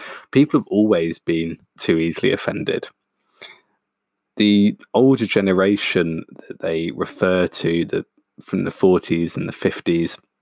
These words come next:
they do have a lot of admirable qualities. And, um, you know, a lot of people in my life, my grandparents, I've really admired, and there's lots of things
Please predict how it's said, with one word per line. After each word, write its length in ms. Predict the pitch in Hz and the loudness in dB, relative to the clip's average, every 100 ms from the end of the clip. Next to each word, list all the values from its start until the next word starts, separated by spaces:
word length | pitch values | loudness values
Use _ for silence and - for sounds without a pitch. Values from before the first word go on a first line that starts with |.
| _ _ _ _ _ _ - - - | _ _ _ _ _ _ -16 -10 -4
they 80 | |
do 180 | 104 139 | 2 2
have 180 | 123 95 | 2 2
a 40 | |
lot 180 | 101 90 | 2 2
of 140 | 92 - | 0 -2
admirable 500 | 104 - 98 92 90 | -4 0 0 2 2
qualities. 720 | - 95 82 80 - - - - _ - - - - _ - | 2 -2 -2 -2 -2 -2 -4 -8 _ -20 -20 -20 -20 _ -4
And, 500 | 92 87 87 85 - - - | 0 0 0 -4 -8 -14 -6
um, 420 | - 90 82 82 - | -4 -4 -6 -8 -10
you 100 | - | -8
know, 80 | 85 | -4
a 40 | 87 | 2
lot 220 | 104 - | 2 2
of 140 | - | -4
people 400 | - 101 - 85 | 0 0 0 -2
in 60 | 90 | -2
my 160 | 87 | -2
life, 420 | 90 98 104 - - | 2 2 2 -2 -6
my 80 | |
grandparents, 800 | 87 107 101 98 107 101 101 - 92 | -4 0 0 -2 -2 -2 -2 -6 -10
I've 160 | 90 | -4
really 360 | 104 92 87 - | -2 0 0 -2
admired, 680 | 95 - 95 98 101 120 - - _ _ | -4 -2 2 2 2 0 -2 -18 _ _
and 360 | 95 87 85 85 - - | -6 -6 -6 -8 -12 -12
there's 240 | 82 85 | -6 -2
lots 260 | 95 - - | 0 -2 -4
of 60 | - | -4
things 460 | 90 87 85 - | -2 -2 -4 -8